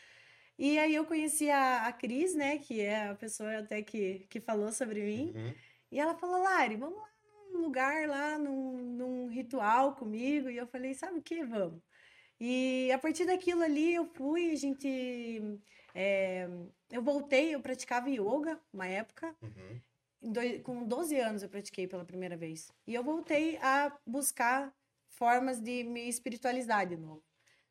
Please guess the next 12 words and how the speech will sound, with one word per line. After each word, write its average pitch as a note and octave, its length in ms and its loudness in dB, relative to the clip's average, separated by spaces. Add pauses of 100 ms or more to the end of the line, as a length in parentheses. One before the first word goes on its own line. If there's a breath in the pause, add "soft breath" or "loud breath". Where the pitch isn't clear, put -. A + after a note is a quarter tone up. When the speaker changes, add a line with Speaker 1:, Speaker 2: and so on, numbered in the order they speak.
Speaker 1:
Aí G#3+ 120 0
eu A3+ 60 -4
comecei A#3 380 -2
a A3+ 80 0
fazer G#3+ 220 -6
yoga D#4 840 2
e A3+ 300 -6
comecei A3 640 -4
a, G3 240 -4 (160)
parei A3 260 0
de G#3+ 60 -6
beber. D#4 720 0